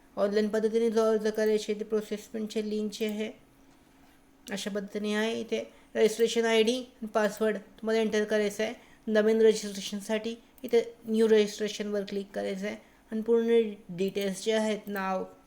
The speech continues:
याच्या पद्धतीने पूर्ण डिटेल्स टाकून डॉक्युमेंट्स अपलोड करायचे आहेत आणि फी पेमेंट करून जो ऑनलाइन फॉर्म जो आहे या पदासाठीचा तो सबमिट करायचा आहे. त्याचबरोबर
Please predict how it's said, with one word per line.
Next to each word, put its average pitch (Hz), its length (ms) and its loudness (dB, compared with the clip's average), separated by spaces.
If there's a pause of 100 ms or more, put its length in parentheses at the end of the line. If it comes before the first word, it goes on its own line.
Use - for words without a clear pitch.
(320)
याच्या 208 180 -4
पद्धतीने 202 360 -4
पूर्ण 214 200 2
डिटेल्स 226 520 6
टाकून 220 360 4 (1700)
डॉक्युमेंट्स 190 500 2
अपलोड 190 260 -4
करायचे 180 400 -2
आहेत 196 220 -12
आणि 208 80 -2
फी 220 160 -4
पेमेंट 220 380 2
करून 214 260 0 (500)
जो 220 160 6
ऑनलाइन 214 340 0 (420)
फॉर्म 202 300 0
जो 208 140 2
आहे 196 320 0
या 180 100 -2
पदासाठीचा 196 720 -4 (320)
तो 226 60 -2
सबमिट 196 420 -4
करायचा 190 440 -4
आहे. 196 100 -8 (500)
त्याचबरोबर 208 560 0